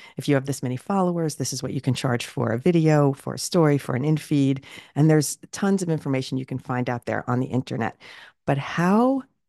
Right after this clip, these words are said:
how, how are these people successful at doing it? And I'm gonna tell you, we're gonna dive deep into the different ways to monetize on social media, but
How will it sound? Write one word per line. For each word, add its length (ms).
how, 640
how 520
are 120
these 160
people 260
successful 720
at 160
doing 340
it? 140
And 300
I'm 260
gonna 180
tell 240
you, 360
we're 120
gonna 160
dive 360
deep 220
into 180
the 80
different 280
ways 220
to 100
monetize 680
on 120
social 300
media, 340
but 240